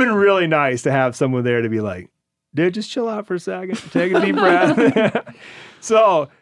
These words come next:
the thing finally falls out, you know, and, and I sit there and take the bolt out, flip the gun backwards,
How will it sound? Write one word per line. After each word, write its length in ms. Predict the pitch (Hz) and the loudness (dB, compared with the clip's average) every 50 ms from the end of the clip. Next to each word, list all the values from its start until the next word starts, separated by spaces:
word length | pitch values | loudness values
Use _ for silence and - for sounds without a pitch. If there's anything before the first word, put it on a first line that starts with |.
| _ | _
the 100 | - 165 | -2 -2
thing 260 | - - 247 247 240 | 0 2 0 0 0
finally 540 | - - - 240 233 240 233 233 220 208 190 | -2 0 0 0 2 2 2 0 0 0 -2
falls 460 | 170 - 196 175 170 165 151 147 139 | 0 0 2 2 4 4 2 2 0
out, 320 | 147 143 139 131 127 131 - | 0 0 2 0 -2 -2 -4
you 120 | 151 139 | -4 -4
know, 320 | 131 131 131 131 131 135 139 | 0 0 2 2 2 0 0
and, 280 | 143 143 139 131 131 127 - | 0 -2 -2 -2 -4 -6 -6
and 400 | - 143 135 127 123 120 120 123 | -6 -4 -4 -4 -4 -6 -8 -6
I 120 | 123 127 123 | -6 -6 -6
sit 280 | - - 160 156 - | -4 -4 -4 -2 -2
there 220 | 156 147 147 147 143 | 0 0 0 0 0
and 200 | 135 123 110 - | -2 -4 -8 -6
take 180 | - 185 170 160 | -4 -4 -2 -2
the 80 | 160 151 | -4 -4
bolt 340 | 123 147 147 147 147 - | 0 0 2 2 0 0
out, 280 | 160 147 139 139 127 - | 0 0 0 -2 -4 -4
flip 200 | - 165 160 139 | -4 -4 -2 -2
the 80 | - 156 | -4 -2
gun 240 | 135 147 147 143 139 | 0 0 0 0 0
backwards, 680 | 143 139 131 131 131 131 - 143 135 135 113 - - | 0 0 0 0 -2 -2 -2 -2 -2 -2 -4 -8 -16